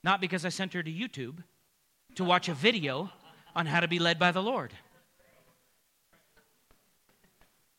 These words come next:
<laughs> Come on. Do you like that? It was good. It was good. <laughs> In other words, what?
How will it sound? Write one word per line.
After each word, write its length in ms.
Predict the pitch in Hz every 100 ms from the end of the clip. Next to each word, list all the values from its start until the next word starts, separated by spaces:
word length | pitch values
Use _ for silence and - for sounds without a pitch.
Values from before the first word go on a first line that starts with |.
| _ _ _ _ _ _ -
<laughs> 80 | 480 453 539 571 427 - 311 - - - - 339 - - 262
Come 260 | - 214 185
on. 220 | 151 123
Do 100 | - 254 254 226 165 -
you 120 | 127
like 180 | 120 113
that? 180 | 120 113 80
It 20 |
was 160 | 113
good. 160 | 113 139
It 60 | 147
was 140 | 151
good. 280 | 120 - - - - - - 906 480 - 466 - - 440 - - - - - - - - - -
<laughs> 0 |
In 100 | 175
other 320 | 247 427 480
words, 460 | 269 226 240 233 196
what? 580 | 285 370 233 139 -